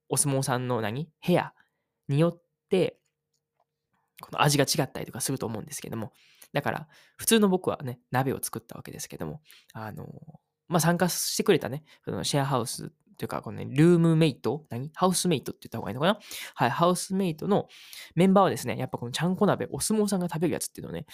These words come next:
すごいこう食べてみたいみたいなこと言ってくれてたので、あ、じゃあそれということにして食べましょうっていうことで、はい、あの、呼びましたと。だから僕とその友人が、まあ、日本人。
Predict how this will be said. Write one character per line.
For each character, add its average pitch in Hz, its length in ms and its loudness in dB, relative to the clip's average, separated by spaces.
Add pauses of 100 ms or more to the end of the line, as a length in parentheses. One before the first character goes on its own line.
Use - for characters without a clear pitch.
(160)
す - 120 -12
ご 151 80 2
い 135 60 0
こ - 160 -14
う - 40 -14
食 147 80 -4
べ 123 80 0
て - 100 -10
み 92 100 -12
た 120 80 -10
い 92 60 -10
み - 80 -14
た - 0 -
い - 20 -16
な - 60 -18
こ - 60 -18
と - 40 -14
言 120 80 -6
っ - 20 -10
て - 120 -18
く 113 80 -8
れ 101 60 -6
て - 80 -18
た - 120 -16
の - 80 -20
で、 - 160 -16 (220)
あ、 143 80 -4
じ 147 80 -2
ゃ 135 40 -2
あ - 40 -6
そ - 100 -4
れ 151 720 2 (300)
と 135 100 0
い 123 120 2
う 120 60 -2
こ 123 120 -10
と 107 80 -10
に 101 140 -10
し - 100 -8
て - 160 -12 (340)
食 120 120 -6
べ - 60 -6
ま - 120 -2
し - 160 2
ょ 123 80 0
う - 40 2
っ - 20 -4
て - 160 -8
い - 20 0
う - 60 -6
こ - 80 -8
と - 80 -8
で、 - 180 -4 (440)
は 131 120 -10
い、 95 160 -10 (560)
あ 110 420 -10
の、 - 120 -20
呼 127 100 -2
び 117 120 -6
ま 107 120 -10
し - 80 -8
た - 80 -12
と。 - 100 -20 (920)
だ 156 80 6
か 151 140 4
ら 107 120 2
僕 170 480 4 (440)
と 180 200 6
そ - 120 -4
の 127 100 -2
友 139 200 2
人 123 360 -6 (920)
が、 185 160 4
ま 139 100 0
あ、 123 40 -2
日 127 120 -2
本 113 380 -8
人。 - 260 -10